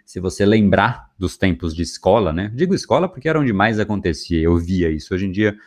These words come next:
não sei, acho que talvez até com as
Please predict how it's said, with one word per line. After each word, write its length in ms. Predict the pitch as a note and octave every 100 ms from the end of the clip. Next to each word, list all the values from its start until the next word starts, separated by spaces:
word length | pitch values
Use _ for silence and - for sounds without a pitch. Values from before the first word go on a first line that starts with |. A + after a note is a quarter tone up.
| _ _
não 80 | A2
sei, 220 | G#2 D#2+
acho 140 | D2+ -
que 60 |
talvez 260 | - E2 D#2+
até 340 | D2 F2+ E2+ - _ _ _ _
com 140 | E2+
as 680 | D#2+ D2 - - - -